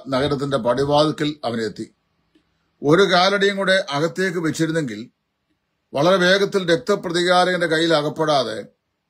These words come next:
അവന് സങ്കേത നഗരങ്ങളിൽ ഒന്നിലേക്ക് ഒളിച്ച് രക്ഷപ്രാപിക്കുവാൻ സാധിക്കുമായിരുന്നു. എങ്കിലും എഴുതപ്പെട്ട വിധി അവന്റെ മേൽ തക്ക സമയത്ത് വരേണ്ടതിന്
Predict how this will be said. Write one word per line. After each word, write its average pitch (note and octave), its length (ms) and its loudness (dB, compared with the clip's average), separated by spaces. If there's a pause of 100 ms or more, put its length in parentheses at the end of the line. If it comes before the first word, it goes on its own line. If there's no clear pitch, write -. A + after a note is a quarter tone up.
(280)
അവന് E3 300 2
സങ്കേത D#3 460 2
നഗരങ്ങളിൽ D3+ 680 0 (100)
ഒന്നിലേക്ക് D#3 640 0
ഒളിച്ച് C#3+ 400 0
രക്ഷപ്രാപിക്കുവാൻ B2 880 -2
സാധിക്കുമായിരുന്നു. A2 760 -4 (880)
എങ്കിലും E3 420 0
എഴുതപ്പെട്ട F#3 480 2
വിധി D#3 560 0
അവന്റെ C#3+ 260 0
മേൽ D3 220 0
തക്ക B2+ 300 0
സമയത്ത് C3+ 340 -2
വരേണ്ടതിന് A#2+ 580 -4